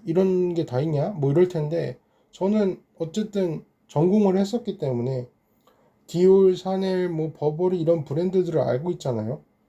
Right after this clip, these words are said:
근데 그 브랜드의 역사와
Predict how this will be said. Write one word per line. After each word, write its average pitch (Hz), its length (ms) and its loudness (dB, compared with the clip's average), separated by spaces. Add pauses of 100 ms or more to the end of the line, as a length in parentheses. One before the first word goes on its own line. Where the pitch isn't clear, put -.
(160)
근데 208 400 -2 (640)
그 214 520 4
브랜드의 170 1080 0
역사와 135 760 -2